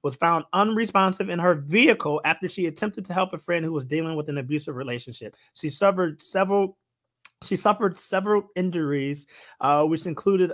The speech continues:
a gunshot wound to the head on April twenty-fourth. First of all,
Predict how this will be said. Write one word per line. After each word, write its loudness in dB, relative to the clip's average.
a 0
gunshot -2
wound -4
to -12
the -8
head -8
on -10
April -10
twenty-fourth. -12
First 0
of -8
all, -4